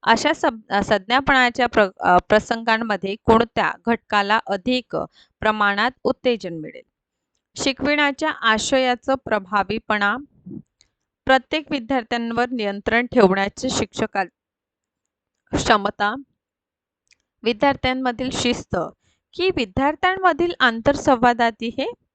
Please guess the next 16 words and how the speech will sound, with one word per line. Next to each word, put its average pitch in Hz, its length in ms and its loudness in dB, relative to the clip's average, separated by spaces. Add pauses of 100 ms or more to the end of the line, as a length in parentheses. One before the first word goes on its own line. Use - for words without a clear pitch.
(120)
पातळी, 180 520 -2
level 247 360 -2
of 311 180 -2
interaction 214 640 -4
between 202 420 -6
the 214 200 4 (520)
student. - 880 -2
Obviously 359 380 2
हे 277 160 2
काय 233 260 0
आहे? 233 340 -4 (520)
Level 262 460 8
of, - 120 4
आता 202 340 -4
वर्तुळ 262 420 2
आकारात 262 400 4